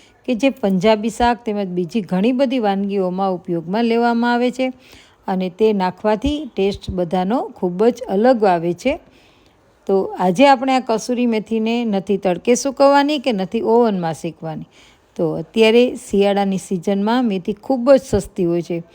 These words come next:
તો મેથીની ભાજી ખૂબ સારા પ્રમાણમાં સસ્તી મળી જાય છે. તો તેમાંથી કસૂરી મેથી તો બનાવીને તમે આખું વર્ષ ઉપયોગ કરી શકો છો. તો ચાલો આપણે બનાવીએ કસૂરી મેથી.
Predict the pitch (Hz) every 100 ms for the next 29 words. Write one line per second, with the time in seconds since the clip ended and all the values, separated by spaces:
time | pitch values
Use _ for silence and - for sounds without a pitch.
0 | - - _ _ 214 196 175 170 240 240
1 | 240 214 202 226 214 - 277 233 - 196
2 | 196 196 196 185 185 185 190 185 202 -
3 | 196 180 202 262 233 214 214 233 240 -
4 | - _ _ 180 175 196 202 202 202 196
5 | - 180 - 214 220 196 190 202 196 208
6 | 220 233 _ _ - 190 196 254 269 240
7 | 185 170 185 190 180 185 - 233 208 220
8 | - 427 202 180 196 202 _ 170 165 -
9 | 180 170 196 196 262 285 _ _ _ _
10 | 185 180 196 190 254 240 240 233 226 226
11 | 240 277 320 - 190 - 196 269 240 180
12 | 165